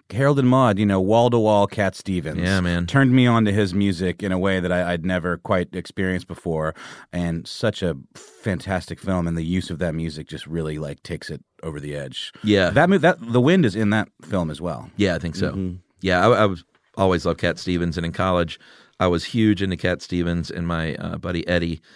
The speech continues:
Speaker 2: was huge into Bob Dylan, and we were both into both of them. But I was Cat Stevens, he was Bob Dylan, and we always joked that we were gonna start an acoustic cover band called Bobcat.
Speaker 1: That's fu-, <laughs> funny.
Speaker 2: <laughs> I think we still might do it one day.
Speaker 1: Sure.
Speaker 2: Uh, Janet James Allman,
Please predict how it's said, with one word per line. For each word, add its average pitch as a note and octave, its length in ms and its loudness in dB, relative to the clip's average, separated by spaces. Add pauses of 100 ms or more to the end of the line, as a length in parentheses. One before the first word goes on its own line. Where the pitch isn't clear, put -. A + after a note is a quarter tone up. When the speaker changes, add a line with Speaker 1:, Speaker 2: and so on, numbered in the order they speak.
(360)
Speaker 2:
was E2 180 -4
huge E2 300 -4
into E2 160 -4
Bob E2 240 -2
Dylan, E2+ 400 -2
and E2+ 220 -4
we F#2+ 120 -2
were E2+ 120 -2
both E2+ 240 -4
into D#2 160 -4
both D#2+ 240 -8
of D2 100 -8
them. D2 140 -10
But D#2+ 160 -6 (340)
I G2 140 2
was F#2 160 4
Cat F#2 260 0
Stevens, E2 380 -2
he F2+ 100 -2
was E2 140 -2
Bob D#2+ 240 -2
Dylan, E2 320 -4 (380)
and E2+ 100 -4
we F2 80 2
always E2 240 0
joked E2 260 -4
that E2 140 -6
we D#2+ 100 -4
were D#2+ 60 -6
gonna E2 180 -6
start D#2+ 460 -4
an E2 100 -8
acoustic E2 400 -8
cover E2 240 -4
band D#2 220 -6
called D#2 200 -10
Bobcat. - 540 -8 (520)
Speaker 1:
That's - 300 -4
fu-, - 180 -4
<laughs> - 180 -6
funny. - 300 -4 (440)
Speaker 2:
<laughs> - 460 -8
I D3 80 4
think F#3 140 4
we C#3+ 80 6
still B2+ 200 2
might A2+ 160 2
do G2+ 160 -2
it - 80 -8
one G#2+ 160 -6
day. - 240 -8
Speaker 1:
Sure. D3+ 320 -6 (340)
Speaker 2:
Uh, B2+ 500 4
Janet D3 480 4
James C#3 580 2
Allman, A2 680 4